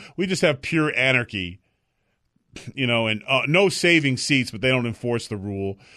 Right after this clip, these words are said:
We always see what it is, and here's the scheme. Here's the, the thing, 'cause you see more people with dirty shoes and wheelchairs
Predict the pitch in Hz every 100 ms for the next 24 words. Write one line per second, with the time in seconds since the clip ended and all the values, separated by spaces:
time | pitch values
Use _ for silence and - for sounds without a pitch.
0 | - - 123 147 147 135 - 135 127 123
1 | - 135 143 151 135 147 165 123 - -
2 | 147 123 113 123 139 135 117 - _ -
3 | _ 123 - 147 131 127 131 160 - 180
4 | 147 139 131 139 147 - 151 139 131 131
5 | 120 117 90 92 123 131 131 - 131 127
6 | 127 113 104 107 101 120 127 123 98 92
7 | 90 92